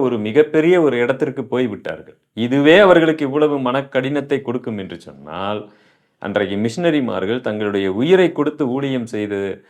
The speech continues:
அந்த ஊழியத்தை குறித்து இவங்க எப்படி இதை அனுபவிக்க முடியும்? வாய்ப்பே இல்லை.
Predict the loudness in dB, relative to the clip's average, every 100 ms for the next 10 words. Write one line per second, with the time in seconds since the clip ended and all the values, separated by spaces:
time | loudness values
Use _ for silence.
0 | _ -12 -6 -2 0 2 2 2 -2 -4
1 | -8 -4 -4 -4 -8 _ _ _ _ -6
2 | 0 2 2 0 2 4 4 6 6 6
3 | 6 4 2 0 -4 -2 0 -2 -6 -16
4 | _ -4 -2 0 2 2 2 -2